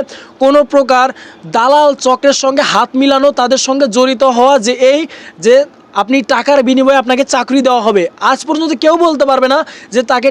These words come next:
টাকার বিনিময়ে বাংলাদেশ সেনাবাহিনীতে চাকরি দেওয়া হয়েছে। যদি চাকরি হয়ে থাকে, যদি জানা হয়,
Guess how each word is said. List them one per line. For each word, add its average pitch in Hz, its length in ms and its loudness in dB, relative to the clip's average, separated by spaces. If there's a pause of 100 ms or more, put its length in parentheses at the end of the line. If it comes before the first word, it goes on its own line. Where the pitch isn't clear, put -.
টাকার 262 300 0
বিনিময়ে 262 340 2
বাংলাদেশ 254 360 0
সেনাবাহিনীতে 262 460 2 (100)
চাকরি 247 340 0
দেওয়া 247 220 0
হয়েছে। 202 300 2 (580)
যদি 262 180 0 (100)
চাকরি 285 220 0 (100)
হয়ে 277 280 4
থাকে, 254 200 0 (120)
যদি 240 140 -2 (120)
জানা 247 220 0 (120)
হয়, 247 180 0